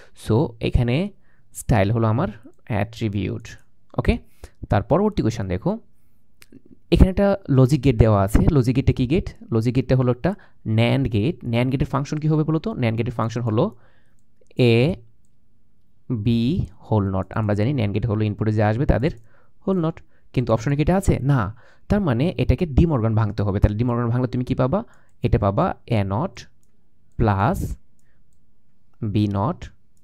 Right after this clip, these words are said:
প্লাস কি? সি নট। দেখো এটা আছে কোথাও?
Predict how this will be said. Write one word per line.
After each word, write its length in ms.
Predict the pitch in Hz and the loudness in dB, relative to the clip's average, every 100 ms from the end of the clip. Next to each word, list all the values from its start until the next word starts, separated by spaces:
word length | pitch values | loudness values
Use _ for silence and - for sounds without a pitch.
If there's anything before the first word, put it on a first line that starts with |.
| - - - | -20 -20 -4
প্লাস 300 | 110 110 - | 0 0 0
কি? 240 | - - - - - - - | -4 -8 -16 -20 -20 -20 -20
সি 160 | - 135 | -6 -4
নট। 120 | 104 | -2
দেখো 180 | 107 107 | -4 -2
এটা 120 | 117 | -2
আছে 160 | 120 165 | 0 -2
কোথাও? 380 | 170 151 92 | 0 -2 -4